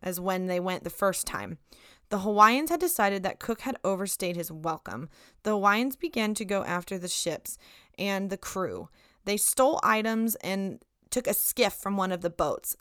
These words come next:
A skiff is a small boat that sits on the side of the bigger boat, so it's basically what you would call a lifeboat today. On February fourteenth,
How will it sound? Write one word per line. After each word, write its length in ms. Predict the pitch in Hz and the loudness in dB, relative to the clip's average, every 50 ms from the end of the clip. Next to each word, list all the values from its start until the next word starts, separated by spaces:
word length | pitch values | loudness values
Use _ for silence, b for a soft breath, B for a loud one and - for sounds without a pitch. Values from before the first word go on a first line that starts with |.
| _ _ | _ _
A 60 | - 240 | -4 -2
skiff 460 | - - - 339 359 392 - - - - | -2 0 0 2 2 2 0 -2 -8 -4
is 180 | - 294 294 247 | -2 -2 0 0
a 80 | 277 254 | 0 0
small 380 | - - 247 226 214 220 226 | 0 2 2 2 4 2 2
boat 460 | 196 185 196 190 202 - - - - | 2 4 4 4 4 2 0 -6 -4
that 200 | - 185 180 - | -2 -2 -2 0
sits 260 | - - 220 190 - - | -2 -2 -2 -2 -2 -2
on 140 | 202 196 | -2 -2
the 80 | 190 185 | -2 -2
side 480 | - - - 196 175 175 175 170 175 - | -2 -2 0 2 2 2 2 0 0 -2
of 200 | - 170 165 165 | -4 -6 -6 -6
the 100 | 165 160 | -6 -4
bigger 280 | - 170 175 208 233 | -2 -2 0 0 0
boat, 320 | 226 262 269 277 285 - - | 0 0 0 0 -2 -2 -2
so 220 | - - 208 202 | -2 0 0 0
it's 240 | 196 185 - - - _ - | -2 -2 -6 -10 -8 _ 0
basically 480 | 226 226 220 - 214 202 - 196 196 | 2 2 2 0 -4 -4 -4 -2 0
what 180 | 180 185 180 - | 0 0 0 0
you 180 | 175 180 175 175 | -2 -2 -2 -2
would 180 | 175 170 - | -2 -4 -4
call 280 | - - 185 175 160 160 | 0 4 4 4 4 4
a 20 | |
lifeboat 460 | 160 160 165 165 - - 113 - - | 2 0 0 -2 -4 -8 -8 -8 -6
today. 380 | - - - - - - 160 - b b b b b b b b b - | -8 -8 -6 -6 -6 -6 -8 -10 b b b b b b b b b 2
On 120 | 233 226 | 2 4
February 400 | - 262 262 311 320 330 349 359 | 6 4 4 6 4 2 2 2
fourteenth, 640 | - - 233 220 208 - - 214 190 175 143 - | 0 0 0 0 0 0 -4 -6 -6 -6 -6 -10